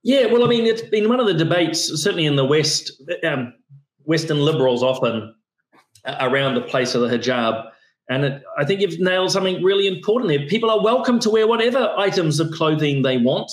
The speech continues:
um, for whatever reasons they want, religious or otherwise. But what we have here is an absolute oppressive tool. There is no choice. And I think at times,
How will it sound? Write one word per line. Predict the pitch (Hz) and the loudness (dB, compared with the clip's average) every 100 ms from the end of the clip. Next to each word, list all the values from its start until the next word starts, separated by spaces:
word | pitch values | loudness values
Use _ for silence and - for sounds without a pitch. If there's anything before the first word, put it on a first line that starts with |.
| - _ _ _ | -16 _ _ _
um, | 170 180 175 | -2 -2 -2
for | 156 175 | -2 0
whatever | 180 220 220 | 2 2 2
reasons | 214 269 254 214 160 | 2 0 0 0 2
they | 147 | 2
want, | 143 147 | 0 0
religious | 151 156 175 175 165 - | 0 2 2 0 0 0
or | 165 156 156 | 0 0 0
otherwise. | 185 208 147 120 117 117 | 0 2 2 2 0 0
But | 147 | 0
what | 180 190 | 2 2
we | 202 | 0
have | 180 170 | 0 0
here | 156 156 | 2 2
is | 143 139 | 2 2
an | 143 143 - | -2 -4 -4
absolute | 185 190 - - 175 165 160 160 | -4 -4 -6 -4 0 2 2 0
oppressive | 139 139 160 147 139 123 | -2 -2 -4 -2 -2 -4
tool. | - 143 127 | -2 0 2
There | 131 131 _ | 0 -2 _
is | 196 196 147 143 - _ _ _ _ | 2 2 0 -6 -12 _ _ _ _
no | 135 151 131 | 0 0 0
choice. | - 165 131 120 | -2 0 0 0
And | 139 | -2
I | 143 | 0
think | 214 | 0
at | 202 - | -2 -2
times, | 180 185 170 147 - | -2 -2 -2 -4 -8